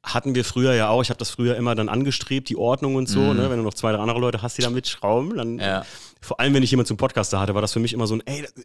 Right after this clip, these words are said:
Speaker 1: ich weiß, das klingt vielleicht abgehoben oder viel,
Speaker 2: Mhm.
Speaker 1: aber für mich muss so eine Halle immer repräsentativ
Speaker 2: Ja.
Speaker 1: sein. Ich will, dass die Leute reinkommen und die Autos so sehen, wie ich sie sehen will.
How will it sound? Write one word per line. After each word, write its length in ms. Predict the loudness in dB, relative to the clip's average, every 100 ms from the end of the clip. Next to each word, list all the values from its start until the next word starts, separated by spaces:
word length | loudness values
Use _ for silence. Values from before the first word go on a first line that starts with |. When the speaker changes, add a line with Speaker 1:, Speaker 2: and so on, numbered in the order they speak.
| _ _
Speaker 1:
ich 160 | -8
weiß, 220 | -2 -2 0
das 120 | -2
klingt 180 | -2 0
vielleicht 320 | 0 0 0
abgehoben 460 | -4 2 2 2
oder 140 | 0 -2
viel, 340 | -4 -6 -4
Speaker 2:
Mhm. 60 | -2
Speaker 1:
aber 120 | -2
für 120 | 0
mich 180 | -2 -2
muss 140 | -4
so 60 | -4
eine 120 | -4
Halle 140 | -4 -4
immer 160 | -4
repräsentativ 600 | -4 -4 -6 -6 -6 0
Speaker 2:
Ja. 140 | 2 2
Speaker 1:
sein. 160 | 0 -4 -14 -6
Ich 80 |
will, 60 | -2
dass 100 | 0
die 80 | 2
Leute 300 | 2 2 2
reinkommen 480 | 4 2 2 0 0
und 80 |
die 80 | 0
Autos 280 | -2 -2 -2
so 140 | -2
sehen, 300 | -2 -2 -4
wie 80 | -2
ich 120 | -4
sie 120 | -4 -2
sehen 320 | -2 -2 -2
will. 160 | -4